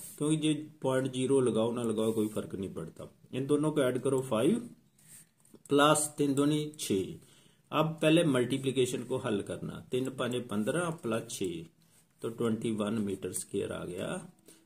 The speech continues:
जो एरिया पेंट होगा वो कितना होगा कैबिनेट का, ट्वेंटी वन मीटर स्क्वायर। आगे फिफ्थ पार्ट, आयुष्मा painted her room of measure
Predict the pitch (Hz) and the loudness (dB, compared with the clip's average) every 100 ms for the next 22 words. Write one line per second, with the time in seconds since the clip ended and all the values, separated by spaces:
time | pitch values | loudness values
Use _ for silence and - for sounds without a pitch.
0 | - 104 117 117 110 - 120 107 117 160 | -16 -2 0 2 0 2 2 2 2 0
1 | 202 117 110 113 104 104 92 95 98 104 | 0 0 2 0 -2 -4 -2 -2 -2 -2
2 | 120 - - 113 113 104 104 151 175 120 | -2 -4 -4 -6 -2 -2 0 0 -2 -2
3 | 107 110 113 - 160 202 - 104 101 104 | -2 -2 -4 -4 -4 -4 -4 -4 -2 -4
4 | 101 95 95 90 - 80 - - 160 - | -4 -8 -8 -10 -10 -12 -12 -14 -14 -18
5 | _ _ _ _ _ _ _ - - - | _ _ _ _ _ _ _ -20 -20 -20
6 | - - - - - - - - _ _ | -20 -20 -20 -20 -20 -20 -20 -20 _ _
7 | - - 147 147 160 160 185 180 - 180 | -6 0 2 4 4 6 4 2 0 4
8 | 190 202 - - - - - _ _ _ | 4 2 -4 -10 -18 -20 -20 _ _ _
9 | _ _ - - - - _ _ 151 165 | _ _ -20 -20 -20 -20 _ _ 2 2
10 | 180 196 196 190 165 165 185 175 165 151 | 4 4 6 6 6 6 6 6 4 4
11 | 160 180 - 151 156 139 131 135 156 | 4 0 4 4 6 4 2 4 4